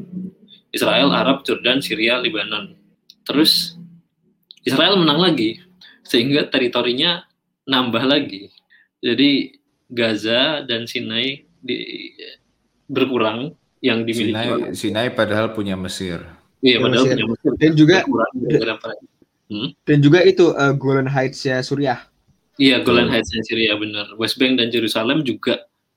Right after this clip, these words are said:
Speaker 1: berkurang jauh. Sehingga, eh,
Speaker 2: Oh, enggak,
Speaker 1: bisa
Speaker 2: West
Speaker 1: sama.
Speaker 2: Bank, eh, semuanya,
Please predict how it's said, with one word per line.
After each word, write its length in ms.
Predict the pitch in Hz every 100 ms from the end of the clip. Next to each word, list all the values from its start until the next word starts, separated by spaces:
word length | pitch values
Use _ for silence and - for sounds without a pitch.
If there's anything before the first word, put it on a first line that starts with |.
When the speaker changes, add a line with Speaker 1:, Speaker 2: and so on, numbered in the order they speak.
| -
Speaker 1:
berkurang 560 | 139 143 139 123 110 107
jauh. 400 | 110 104 98 _ _ _ _ _ _
Sehingga, 560 | - 131 127 120 165 196 - _ _ _ _ _ _ 127
eh, 400 | 123 120 113 117 120 _ _ _ _ _ -
Speaker 2:
Oh, 160 | 139
enggak, 440 | 160 156 135 147 120
Speaker 1:
bisa 40 |
Speaker 2:
West 220 | 127 -
Speaker 1:
sama. 100 | - 127
Speaker 2:
Bank, 140 | 147 175 - 135
eh, 120 | 127
semuanya, 560 | - 156 147 147 165